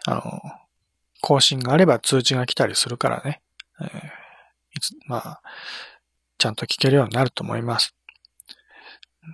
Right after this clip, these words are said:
ただその購読の場合でも、リアルタイムでね、すぐに更新通知が来るってわけじゃなくて、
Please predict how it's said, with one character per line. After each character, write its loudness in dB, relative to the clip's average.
た 4
だ 4
そ 6
の 6
購 6
読 6
の 8
場 6
合 6
で 8
も、 2
リ 4
ア 8
ル 6
タ 6
イ 8
ム 2
で -6
ね、 -6
す 6
ぐ 8
に 2
更 4
新 4
通 6
知 -2
が -6
来 -2
る 2
っ -12
て -4
わ -2
け -6
じ -6
ゃ -8
な -6
く -14
て、 -2